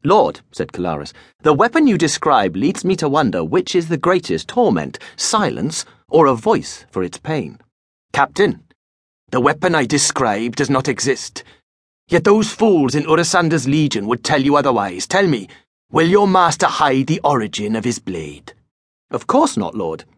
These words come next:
"Yet he would have it muted." "Must all truths be spoken, Lord?"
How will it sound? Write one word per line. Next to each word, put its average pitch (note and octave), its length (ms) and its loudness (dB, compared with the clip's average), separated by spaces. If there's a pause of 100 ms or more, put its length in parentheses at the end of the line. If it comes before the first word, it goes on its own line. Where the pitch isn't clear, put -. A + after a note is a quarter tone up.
(420)
"Yet - 380 -4 (580)
he D3 100 0
would D#3 120 6
have F3 120 4
it - 140 2
muted." A#3 500 0 (1080)
"Must E3 240 2
all F#3 180 8
truths E3 460 2
be F3 120 -2
spoken, C#3+ 460 0
Lord?" E3 240 0